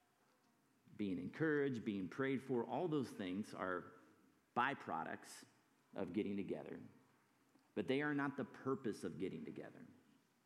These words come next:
The purpose of getting together in spiritual community is to be changed into the image of Jesus.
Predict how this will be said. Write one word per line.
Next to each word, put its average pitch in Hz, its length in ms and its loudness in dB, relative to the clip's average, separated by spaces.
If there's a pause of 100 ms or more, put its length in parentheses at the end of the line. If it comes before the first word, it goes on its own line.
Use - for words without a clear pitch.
(500)
The - 60 -6
purpose 151 440 2
of 117 120 2
getting 131 220 6
together 117 320 4
in 107 60 2
spiritual 107 400 2
community 104 420 4
is 87 80 0
to 95 80 -4
be 92 100 -2
changed 113 640 0
into 104 200 0
the 95 200 -2
image 101 240 2
of 85 100 -4
Jesus. 92 420 -2